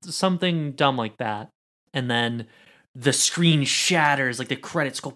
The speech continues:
psh, and we cut back to the movie 'cause we're not done yet. And it shows that, uh, German Shepherd dog,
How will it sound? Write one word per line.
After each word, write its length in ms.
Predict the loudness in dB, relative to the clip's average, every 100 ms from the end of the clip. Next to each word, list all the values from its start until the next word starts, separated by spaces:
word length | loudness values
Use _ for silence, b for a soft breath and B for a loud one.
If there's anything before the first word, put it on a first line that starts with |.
| -6
psh, 760 | 0 4 4 4 2 0 0 0
and 80 | 0
we 80 | 0
cut 240 | -2 0
back 260 | 2 2 -2
to 80 | -6
the 120 | -4
movie 460 | -2 -2 -2 -6 -8
'cause 180 | -8 -2
we're 80 | -2
not 300 | -2 -6 -4
done 240 | -2 0
yet. 340 | -4 -6 -10 _ _ _ b b _ _ -10
And 80 |
it 80 | -8
shows 500 | -8 0 2 2 2
that, 220 | 0 -2 -4 _ _ -6
uh, 320 | -4 -4 -6 -8
German 320 | -2 0 0
Shepherd 500 | -2 -4 -2 -6 -6
dog, 420 | -6 -4 -6 -10